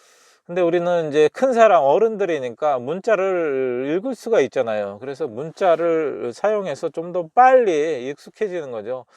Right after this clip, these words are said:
아이들이 삼 년 걸릴 걸 우리들은 이제 삼 개월 만에 끝내기 위해서 <laughs> 문자를 이용할 뿐이지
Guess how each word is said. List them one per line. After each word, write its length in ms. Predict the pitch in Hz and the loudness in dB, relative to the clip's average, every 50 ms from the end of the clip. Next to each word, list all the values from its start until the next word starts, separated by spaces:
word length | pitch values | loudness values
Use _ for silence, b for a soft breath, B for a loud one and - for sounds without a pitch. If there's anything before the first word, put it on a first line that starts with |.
| b b b b b | b b b b b
아이들이 440 | 123 131 143 151 139 151 147 151 | 0 0 0 0 -2 -2 -6 -4
삼 200 | 151 - 185 196 | -2 -2 -2 -2
년 160 | 202 208 202 185 | -2 -4 0 4
걸릴 320 | 175 156 143 135 123 120 | 2 4 4 2 -2 -2
걸 240 | - - 180 190 196 | -2 -2 -2 -2 -2
우리들은 460 | 175 147 139 147 143 160 147 151 143 | -4 -6 -6 -6 -6 -6 -6 -6 -8
이제 100 | 135 135 | -8 -10
삼 280 | 131 - - 190 202 202 | -8 -2 -2 -2 -2 0
개월 180 | 196 196 190 170 | -2 -2 -2 0
만에 260 | 160 156 143 139 131 | -2 -2 -2 -2 -6
끝내기 480 | - 214 208 208 208 202 175 156 151 131 | -6 -8 -8 -6 -4 -4 -4 -4 -2 -2
위해서 420 | 120 120 117 - - - 151 - _ | 0 0 -2 -2 -4 -6 -6 -6 _
<laughs> 300 | - - 196 196 214 - | -18 -18 -18 -18 -18 -12
문자를 520 | - 120 156 190 190 - 247 233 226 226 202 | -6 -4 -4 -4 0 4 4 6 6 6 4
이용할 320 | 170 160 160 151 151 156 147 | 4 2 2 0 -2 -4 -4
뿐이지 640 | _ - 240 233 214 180 135 120 139 139 131 117 | _ -4 -2 -2 -2 -4 -6 -6 -8 -8 -8 -10